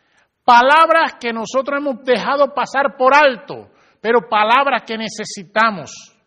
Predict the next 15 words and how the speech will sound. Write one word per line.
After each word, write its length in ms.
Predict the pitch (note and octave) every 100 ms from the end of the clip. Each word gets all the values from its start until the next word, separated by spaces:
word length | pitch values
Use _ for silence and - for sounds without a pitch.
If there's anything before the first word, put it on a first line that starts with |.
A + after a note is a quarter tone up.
| _ _ _ _ _
El 100 | F#3+
Señor 280 | G#3+ C4 C4+
Jesucristo 920 | C4 A#3 C4 - - B3+ - _ _
dijo, 400 | D3 A3 D#3 G#2+
no 160 | B2+ D#3+
yo, 240 | C#3+ G#2 - _ _ _ _ _ _ _ _ _ _ _ _ _ _
dijo, 340 | D#3 D3+ A#2 - _ _ _ _ _
"Esforzaos 1600 | G#3+ A#3 - - G#3 G3+ - - B3+ D4 E4 F4+ - - - - _ _ _ _
a 180 | F#3+ G3
entrar 880 | F#3 F3 - A3 A3 D#3+ - - _ _ _ _ _ _ _
por 240 | - G#3 G#3+
la 240 | G3+ G3
puerta 400 | A#3 C4+ C#4 B3+
angosta, 840 | A3 G#3 G3 A#3+ - - B2 G2 _ _ _ _ _ _ _ -
porque 380 | F#3+ G3 G3